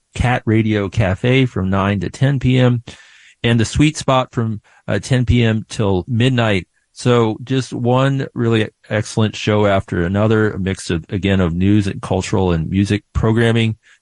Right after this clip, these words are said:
a completely unique, uh, programming that you won't get anywhere else on the radio dial in New York. And it's all made possible by your support when you call two one two, two zero nine, two nine five zero.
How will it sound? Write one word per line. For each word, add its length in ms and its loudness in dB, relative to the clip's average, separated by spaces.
a 100 -2
completely 720 0
unique, 500 0
uh, 240 0
programming 600 0
that 80 -2
you 100 -2
won't 160 0
get 180 -2
anywhere 300 2
else 200 -2
on 140 -2
the 80 -2
radio 320 0
dial 300 0
in 80 0
New 80 0
York. 220 2
And 100 0
it's 100 -8
all 160 0
made 180 2
possible 460 0
by 120 0
your 440 0
support 640 0
when 100 -2
you 80 -2
call 240 0
two 160 0
one 100 0
two, 300 0
two 240 -2
zero 240 2
nine, 360 0
two 200 0
nine 480 0
five 440 -2
zero. 640 2